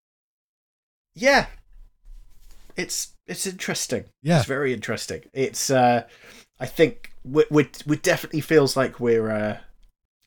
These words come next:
Speaker 1: I think there's gonna be a shift soon because we definitely had the golden age of streaming, and now I have something like six or seven different streaming services, and
Speaker 2: Mm-hmm.
Speaker 1: something's gonna, something's gonna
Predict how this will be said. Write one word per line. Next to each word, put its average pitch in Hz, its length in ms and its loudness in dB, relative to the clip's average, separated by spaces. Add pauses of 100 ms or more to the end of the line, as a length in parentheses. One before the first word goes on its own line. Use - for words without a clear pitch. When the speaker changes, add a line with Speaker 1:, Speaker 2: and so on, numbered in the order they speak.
(260)
Speaker 1:
I 139 120 0
think 202 260 4
there's 196 180 4
gonna 170 200 4
be 151 160 4
a 127 60 4
shift - 420 2
soon 95 540 -4 (460)
because 113 760 -2 (1500)
we 131 120 2
definitely 160 360 4
had 143 180 4
the 147 60 -2
golden 127 360 2
age 113 200 -4
of 107 80 -10
streaming, 120 400 -6 (800)
and 110 180 -4
now 131 300 4
I 139 200 4
have 113 400 -4
something - 380 -6
like 107 160 -8
six - 260 -6
or 110 40 -8
seven 101 300 -6
different - 240 -12
streaming 101 320 -10
services, 87 540 -10
and 110 140 -6
Speaker 2:
Mm-hmm. 113 100 0
Speaker 1:
something's 123 400 -2
gonna, 98 320 -6 (320)
something's 131 480 0
gonna 107 300 -2